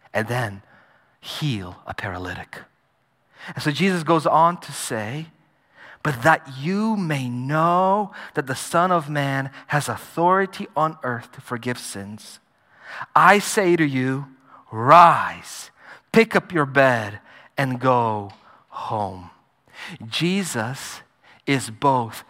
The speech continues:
restoration for our physical bodies and restoration for our spiritual lives. And now we're gonna be ending, and we could get the keys up here.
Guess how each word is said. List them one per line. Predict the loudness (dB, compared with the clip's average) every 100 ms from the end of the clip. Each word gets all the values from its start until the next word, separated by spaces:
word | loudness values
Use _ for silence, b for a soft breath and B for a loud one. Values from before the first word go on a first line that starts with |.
| b -10
restoration | 0 2 2 -2 -6 -4 -2 -4 -10
for | -10 -4
our | -4 -4 -4
physical | -2 -2 -6 -10
bodies | -4 -2 -2 -8 -16 -20 B B B B -2
and | -2 0
restoration | -6 -6 -10 -6 -6 -8 -10 -14 -18 b _
for | -6
our | -6
spiritual | -8 -14 -10 -10 -10 -12 -12 -14 -18 b b
lives. | -8 -6 -6 -12 -16 -20 -20 -20 _ b b b _ _ _ _ _ _ _ _ _ -14
And | 0
now | 4 4
we're | 2
gonna | -4 -4
be | -4
ending, | -4 -4 -6 -6
and | -8
we | -10
could | -12 -14 b b b b
get | -12
the | -10
keys | -10 -6 -4 -4
up | -8
here. | -8 -8 -6 -6 -10